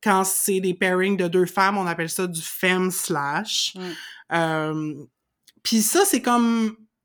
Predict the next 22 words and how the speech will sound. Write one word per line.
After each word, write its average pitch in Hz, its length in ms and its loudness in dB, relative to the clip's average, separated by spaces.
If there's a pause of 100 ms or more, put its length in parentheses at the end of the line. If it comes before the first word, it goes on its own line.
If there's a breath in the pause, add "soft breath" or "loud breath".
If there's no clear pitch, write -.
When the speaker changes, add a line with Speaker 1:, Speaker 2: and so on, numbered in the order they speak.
Speaker 1:
un 214 180 2
aspect 214 380 2
vraiment 202 540 2
intéressant 254 680 4
de 277 60 4
la 240 120 6
fanfiction. 240 760 2 (680 loud breath)
Euh, 190 500 8
je 185 80 -2
suis - 120 0
allée 220 240 8
relire 240 480 4
des 208 240 2
articles 233 720 -2 (100)
qui 208 420 -2 (180)
parlent 214 440 6
de 208 160 0
ça. 226 500 0 (960)
Tu - 80 -20
sais, 247 480 4 (920)
c-, - 360 2
c-, - 260 4